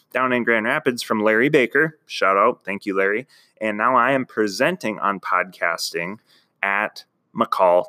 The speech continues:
nineteen. So I'm very, very excited about that. But there's all different kinds of sessions. There's a huge vendor section. There's a huge makerspace section where you can see all these things, try them out.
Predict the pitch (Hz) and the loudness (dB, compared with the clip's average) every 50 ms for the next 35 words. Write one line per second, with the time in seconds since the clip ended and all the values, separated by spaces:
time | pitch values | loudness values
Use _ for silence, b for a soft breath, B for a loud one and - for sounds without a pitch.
0 | - - 110 120 120 - - - 101 92 87 - - 131 131 131 127 123 151 160 | -4 -6 -4 -4 -4 -4 -8 -12 -10 -10 -6 -2 -2 -2 -2 -2 -2 0 0 2
1 | 160 156 147 156 151 151 151 147 147 - - 151 147 143 139 131 117 113 104 98 | 2 2 2 4 4 4 4 2 0 0 0 0 2 2 2 2 4 4 4 2
2 | - - 87 76 - - _ b b b b b - 92 - - 113 107 - - | 0 -2 -4 -4 -4 -8 _ b b b b b -10 -6 -2 0 0 0 0 0
3 | - 156 165 156 151 147 - 143 131 - 143 139 127 127 120 - - 120 120 - | 2 4 4 4 2 0 -2 -6 -4 -4 -4 -4 -4 -4 -4 -2 -2 -2 -2 -2
4 | 120 117 117 107 107 104 101 95 101 95 - - - 160 160 156 156 151 139 123 | -6 -10 -6 -2 -2 -2 -2 -2 -4 -6 -8 -6 -2 0 2 2 2 2 0 -4
5 | - - b b b b b - 123 131 135 135 127 131 123 - - 127 123 - | -12 -14 b b b b b -4 -2 0 2 2 2 2 2 2 0 0 0 -2
6 | - 131 117 110 104 101 98 92 101 98 95 - - 156 160 147 131 120 120 117 | -2 -4 -2 -2 0 -2 -2 0 0 -2 -2 0 0 2 2 2 2 0 0 0
7 | 117 - 127 113 - - - 113 104 - - 107 101 - - - 101 101 101 104 | 0 0 -2 -2 -2 -2 -2 -2 -2 0 0 -2 -2 -2 -4 -8 -4 -2 -2 0
8 | 107 98 - - 101 95 - - - 160 151 139 143 143 127 127 123 - - - | -2 -2 -4 -8 -8 -6 -6 -2 0 2 4 4 4 4 4 2 2 0 -2 -2
9 | 117 113 110 104 - - - 139 135 127 120 113 110 107 107 - | -2 -2 -2 -4 -6 -4 -2 0 0 2 2 2 2 2 2 -2